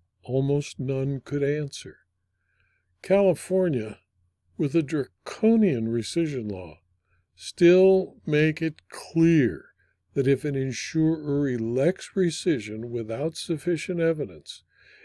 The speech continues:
it will bring the wrath of the courts down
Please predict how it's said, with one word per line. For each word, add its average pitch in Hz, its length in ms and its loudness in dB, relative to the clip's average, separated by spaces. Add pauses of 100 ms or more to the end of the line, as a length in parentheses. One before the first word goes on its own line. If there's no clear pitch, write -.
(180)
it 135 240 -6
will 127 300 -2
bring 131 600 0
the 139 120 4
wrath 104 560 -8
of 147 160 -8
the 143 80 -4
courts 131 500 -2
down 117 640 -8